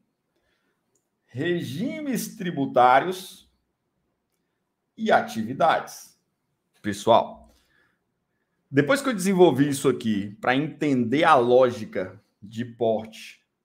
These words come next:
de modalidades tributárias, moda-, modalidades de tributação e as principais atividades, ficou muito mais fácil eu compreender como funciona o sistema tributário brasileiro,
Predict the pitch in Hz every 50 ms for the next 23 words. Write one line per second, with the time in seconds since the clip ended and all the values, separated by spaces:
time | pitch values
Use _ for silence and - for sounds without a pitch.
0 | _ _ - - - 110 113 117 117 110 113 113 113 110 107 113 123 143 151 -
1 | - - 135 135 131 139 135 135 120 113 107 101 95 90 76 73 - - - _
2 | _ _ _ _ - 101 101 95 95 98 - - - 107 104 107 107 107 107 127
3 | 135 131 123 117 - 127 120 123 120 123 123 120 - - 98 92 87 - _ _
4 | _ _ _ _ _ _ _ _ - 117 120 120 120 120 - 123 120 117 - -
5 | - - 123 123 120 113 101 - 107 92 92 90 98 107 117 104 - - - _
6 | _ _ _ - 151 147 139 147 160 175 175 170 156 156 165 175 180 170 175 -
7 | - - - - 127 143 170 165 - - - - 104 87 - - _ _ _ _
8 | _ _ _ _ _ _ _ _ _ _ _ _ _ _ _ _ _ _ - 127
9 | 127 120 - 117 117 110 - 110 104 98 95 90 107 131 139 120 71 - _ _
10 | _ _ _ _ _ _ _ _ _ _ _ _ _ _ _ _ _ _ - 220
11 | 240 254 277 269 247 185 - 214 220 190 - - - 160 151 156 160 170 160 -
12 | - 143 135 - 147 143 143 135 139 139 139 131 135 123 127 123 127 120 117 113
13 | 113 110 104 104 90 78 - - -